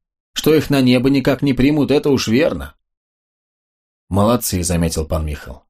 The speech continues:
«Предпочли смерть плену. Таких солдат немного на свете». Они продолжали идти молча. Вдруг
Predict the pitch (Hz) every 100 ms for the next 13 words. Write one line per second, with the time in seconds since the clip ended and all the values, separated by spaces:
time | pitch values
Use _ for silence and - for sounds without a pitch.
0 | _ _ _ _ _ _ _ _ - -
1 | - 143 - 135 120 120 117 95 - 113
2 | 120 78 73 _ 92 95 160 - 139 120
3 | 139 143 120 101 113 113 85 78 73 71
4 | - - _ _ _ _ _ _ _ _
5 | _ _ _ _ _ 113 165 180 156 151
6 | 139 143 139 123 - 127 147 165 - 143
7 | 135 - 90 120 151 -